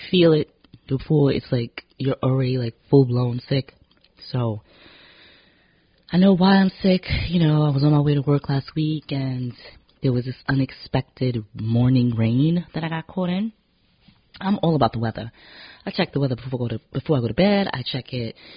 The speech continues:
when I get up in the morning to make sure I'm prepared for my day. There was no fucking rain in the forecast, and it was raining when I got off the train. I couldn't understand it. It was pouring, so no umbrella, which means my hair, everything, I was soaking wet by the time I got to work. So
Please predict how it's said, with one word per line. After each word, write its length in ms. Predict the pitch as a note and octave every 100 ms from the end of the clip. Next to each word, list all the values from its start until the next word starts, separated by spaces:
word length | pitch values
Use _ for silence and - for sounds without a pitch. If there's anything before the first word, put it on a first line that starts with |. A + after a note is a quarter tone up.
| - -
when 100 | C#3+
I 60 |
get 160 | A#2 B2
up 100 | C3+
in 80 | F#3+
the 80 | G3
morning 400 | G3 F#3+ F3+ F3+
to 120 | E3
make 160 | C3+
sure 120 | - B2+
I'm 80 |
prepared 460 | - - - F#3+ F#3+
for 100 | -
my 160 | G3 F#3
day. 500 | F3 E3 D#3+ D#3 D#3 - _
There 60 | A#2
was 120 | A2+
no 80 | B2+ -
fucking 280 | - - G#3+
rain 200 | G3 F#3
in 60 | F3
the 60 |
forecast, 720 | E3 E3+ E3 - D3 C#3+ C#3+ - -
and 100 | C3
it 20 |
was 140 | A#2+ A2
raining 240 | C3+ C#3 B2+
when 100 | A#2
I 60 |
got 80 | A2
off 80 | A2
the 60 |
train. 280 | A2 G#2 G#2+
I 40 | G#2+
couldn't 260 | - C3
understand 440 | B2 A#2 - A#2+ A2+
it. 120 | - _ _ -
It 60 |
was 120 | C3 A#2+
pouring, 400 | - E3+ A2 G#2+ -
so 320 | A#2+ A2+ A2+ _ _ - _ _ -
no 120 | A#2
umbrella, 460 | C3 F3 D3 C3+ E3 _ _ _ _ _ _ -
which 180 | - -
means 340 | A2+ A2 G#2+ -
my 140 | A2+
hair, 480 | G#2 D#3 D#3 D3+ D3
everything, 260 | C#3 C3+ A#2
I 60 | A2
was 80 | -
soaking 260 | D3+ C#3
wet 160 | B2 G#2
by 80 | A2
the 40 |
time 180 | - A2
I 40 |
got 100 | G#2+ -
to 80 |
work. 180 | G#2+ G#2
So 340 | - G#2+ G2+